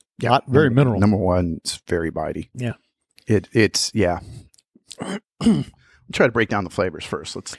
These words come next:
Speaker 1: let's
Speaker 2: So
Speaker 1: break
Speaker 2: number
Speaker 1: down
Speaker 2: two is
Speaker 1: let's
Speaker 2: mineral. All right, what are you on? Number
Speaker 1: Yeah,
Speaker 2: one, two.
Speaker 1: yeah, yeah. Let's, let's, since we're, let's go 'em in order.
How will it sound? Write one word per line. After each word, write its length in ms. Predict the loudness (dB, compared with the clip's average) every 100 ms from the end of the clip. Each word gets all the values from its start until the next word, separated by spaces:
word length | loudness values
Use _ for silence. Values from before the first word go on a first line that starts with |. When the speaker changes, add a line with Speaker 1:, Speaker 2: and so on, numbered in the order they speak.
| -20
Speaker 1:
let's 200 | -16 -6
Speaker 2:
So 40 |
Speaker 1:
break 60 | 0
Speaker 2:
number 140 | 2
Speaker 1:
down 80 | 4
Speaker 2:
two 100 | 4
is 100 | 2
Speaker 1:
let's 160 | -2 -12
Speaker 2:
mineral. 400 | -2 0 0 -2 -10 -2
All 120 | 2
right, 60 | 2
what 80 | 2
are 20 |
you 80 | 2
on? 100 | -2
Number 140 | 0
Speaker 1:
Yeah, 60 | 2
Speaker 2:
one, 80 | 2
two. 140 | 2
Speaker 1:
yeah, 200 | 2 2 2
yeah. 180 | 2
Let's, 240 | 4 2 2
let's, 240 | 0 0
since 280 | -4 -4 0
we're, 100 | -2
let's 240 | 0 -2 0
go 120 | 0
'em 100 | 2
in 80 | 0
order. 260 | -2 -6